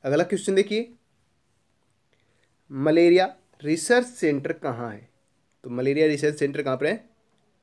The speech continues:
देखिए, दिल्ली के अंदर है दोस्तों। ऑप्शन बी आपका सही हो जाएगा यहाँ पे, दिल्ली। नेक्स्ट देखिए, अंगूरों का उत्पादन किससे संबंधित है?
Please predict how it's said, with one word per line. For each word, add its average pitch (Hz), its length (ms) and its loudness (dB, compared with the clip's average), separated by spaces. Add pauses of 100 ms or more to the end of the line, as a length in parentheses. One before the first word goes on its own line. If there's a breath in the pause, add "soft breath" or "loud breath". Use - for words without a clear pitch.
(400)
देखिए, 143 260 -2
दिल्ली 135 300 -2
के 151 100 0
अंदर 147 180 0
है 151 60 -4
दोस्तों। 151 320 -4
ऑप्शन 135 340 -6
बी 127 160 -4
आपका 147 340 -4 (420)
सही 131 240 -2
हो 127 80 0
जाएगा 131 260 -2
यहाँ 147 120 -6
पे, 185 80 -6
दिल्ली। 110 420 -8 (1200)
नेक्स्ट 165 260 0
देखिए, 196 360 0 (1500)
अंगूरों 175 480 4
का 214 140 4 (120)
उत्पादन 143 560 0 (120)
किससे 208 340 0
संबंधित 127 560 -4
है? 107 120 -12